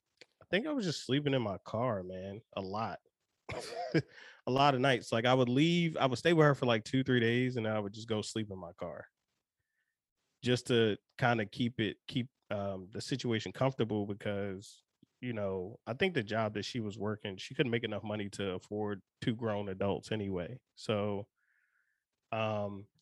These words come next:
just to balance that situation out. But the greatest thing about this was, uh, I actually got the job that I had applied to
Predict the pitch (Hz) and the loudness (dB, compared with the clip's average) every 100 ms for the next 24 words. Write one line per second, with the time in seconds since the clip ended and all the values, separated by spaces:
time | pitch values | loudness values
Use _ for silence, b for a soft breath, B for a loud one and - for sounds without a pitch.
0 | _ _ - 165 - 113 117 120 113 - | _ _ -6 0 2 6 6 6 2 0
1 | 113 - - 110 110 104 107 110 104 - | 0 0 -4 -2 -2 -2 -2 0 0 0
2 | 135 151 127 - 110 120 165 196 175 127 | 4 4 4 2 -2 4 4 4 4 2
3 | 113 101 101 101 - 104 101 - 104 101 | 2 2 0 0 -2 -2 -2 -6 -4 -2
4 | 98 98 95 - - _ _ _ _ _ | -4 -6 -8 -12 -20 _ _ _ _ _
5 | _ _ _ _ _ _ _ - _ 110 | _ _ _ _ _ _ _ -20 _ -8
6 | 101 101 95 90 - _ - 110 127 - | -6 -4 -6 -10 -16 _ -4 0 -2 0
7 | 123 107 110 123 139 170 110 107 123 123 | -4 -2 2 2 2 0 -6 -2 0 2
8 | 104 98 123 107 104 117 113 104 95 - | 0 -2 -4 -4 -2 0 0 -2 -4 -2
9 | 127 156 156 - 107 104 98 | 0 0 -2 -6 -8 -8 -10